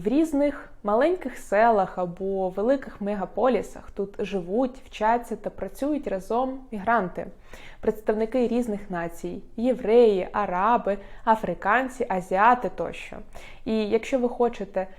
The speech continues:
себе добре почувати, якщо хочете інтегруватись коректно в німецьке суспільство, то потрібно розвивати в собі таку якість, як толерантність. А якщо у вас з цим проблеми, то, на жаль... Коректної інтеграції просто не вийде.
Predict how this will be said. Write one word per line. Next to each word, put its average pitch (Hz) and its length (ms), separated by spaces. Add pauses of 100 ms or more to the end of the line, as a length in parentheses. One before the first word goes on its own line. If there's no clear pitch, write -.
(120)
себе 190 300
добре 208 340
почувати, 202 800 (260)
якщо 202 260
хочете 202 540
інтегруватись 208 840
коректно 214 540
в 190 400
німецьке 190 480
суспільство, - 600
то 220 240
потрібно 277 520
розвивати 226 540
в 254 60
собі 233 260
таку 208 260
якість, 262 500
як 262 160
толерантність. 220 800 (440)
А 180 200
якщо 185 380
у 180 40
вас 180 180
з - 80
цим 180 140
проблеми, 277 600 (140)
то, 196 480
на 185 180
жаль... 254 380 (400)
Коректної 208 500
інтеграції 214 580
просто 208 400
не 208 180
вийде. 170 440